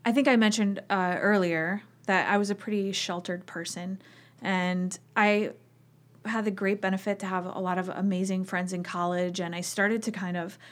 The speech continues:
understand what it meant to, um, meet other people and, um, do different things in life. But when I came to Hawaii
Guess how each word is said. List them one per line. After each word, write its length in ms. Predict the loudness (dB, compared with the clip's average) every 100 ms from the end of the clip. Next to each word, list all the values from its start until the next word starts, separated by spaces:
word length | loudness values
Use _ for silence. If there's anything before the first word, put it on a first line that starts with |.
| -20 -18 -2
understand 680 | 0 2 0 0 0 -2 -2
what 160 | -2
it 100 | -2
meant 260 | -4 -6 -8
to, 520 | -4 -2 -2 -4 -6 -10 -20 -20 _ _ _
um, 340 | -10 -8 -10 -12 -2
meet 340 | 2 2 0 -4
other 180 | -2 -2
people 520 | -2 -4 -2 -2 -2
and, 260 | -4 -6 -10 -14 -20 _ _ _
um, 560 | -16 -16 -14 -14 -14 -16 -20 _ _ _ -20 -20 _ _ _ -4
do 300 | 2 4 4
different 340 | 2 -2 -2
things 320 | -2 -4 -4 -6
in 200 | -6 -6
life. 400 | -6 -6 -10 -20 -20 -20 -20 -20 _ _
But 220 | 2 4
when 120 | 6 6
I 140 | 4
came 300 | 4 4 4
to 340 | 2 0 0
Hawaii 800 | -2 -4 -2 0 0 0 -4 -8